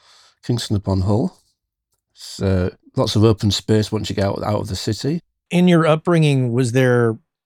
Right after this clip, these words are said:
Speaker 2: anything that you can point to that started to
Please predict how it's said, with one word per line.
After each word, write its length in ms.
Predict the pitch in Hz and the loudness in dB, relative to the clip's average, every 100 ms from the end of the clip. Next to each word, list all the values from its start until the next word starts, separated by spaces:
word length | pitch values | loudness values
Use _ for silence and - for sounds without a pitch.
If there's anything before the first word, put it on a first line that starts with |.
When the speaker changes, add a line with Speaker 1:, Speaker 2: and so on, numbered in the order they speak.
| _ | _
Speaker 2:
anything 480 | 143 143 135 - 147 | 0 0 0 0 2
that 160 | 139 120 _ _ | 2 -2 _ _
you 220 | 139 131 | -4 -2
can 180 | 127 131 | 0 -4
point 320 | - 131 123 | 0 0 0
to 440 | - 135 123 117 113 | 0 2 2 2 -2
that 260 | 107 110 | -2 -4
started 400 | - - 123 120 | -4 -2 0 0
to 480 | - - 117 113 101 | -4 -2 0 0 -4